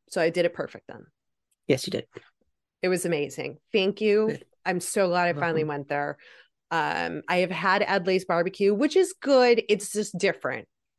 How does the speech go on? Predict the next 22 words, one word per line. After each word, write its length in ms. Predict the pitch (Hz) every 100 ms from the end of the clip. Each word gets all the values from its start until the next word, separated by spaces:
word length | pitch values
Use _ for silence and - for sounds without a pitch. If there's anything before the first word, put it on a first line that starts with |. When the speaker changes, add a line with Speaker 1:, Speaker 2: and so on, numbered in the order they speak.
| -
Speaker 1:
It's, 220 | 190 - -
Speaker 2:
They 80 | 185
Speaker 1:
it's 120 | 185
Speaker 2:
put 140 | 247
Speaker 1:
different. 320 | 196 - - -
Speaker 2:
bell 200 | 185 185
peppers 460 | - 175 175 160
in 120 | 151 -
everything. 840 | 135 135 131 131 123 - 120 117 -
Green 340 | - 156 170 170
bell 140 | 156
peppers 340 | 151 147 143 139
in 140 | 135
everything. 320 | - 123 101 - - - -
Who 100 | 247
puts 220 | 302 247
green 320 | - 185 190
bell 140 | 175 165
peppers 340 | 160 165 151
in 80 | 147
their 120 | 139
cornbread? 520 | - 131 123 123 113